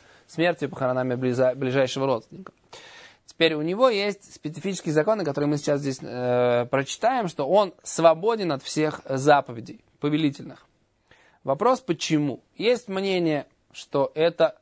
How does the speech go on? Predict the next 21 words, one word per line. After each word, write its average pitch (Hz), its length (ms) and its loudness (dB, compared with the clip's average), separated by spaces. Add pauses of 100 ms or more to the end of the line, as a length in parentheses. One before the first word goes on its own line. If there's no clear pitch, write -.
из-за 156 340 0
почета 147 760 0
к - 80 -18
родственнику 131 600 -4 (200)
скончавшемуся. - 800 -8
Есть 170 360 -2
мнение, 220 420 -2
что - 180 -4
это 190 440 0
поскольку 196 640 0
он 165 280 0
занимается, 151 760 0 (840)
э, 123 480 2
организацией 139 760 2
похорон. 127 420 0 (1200)
Так 180 240 2
или 196 160 -2
иначе, 220 440 0 (1120)
сейчас 160 260 -2
мы 160 100 0
пойдем, 139 420 2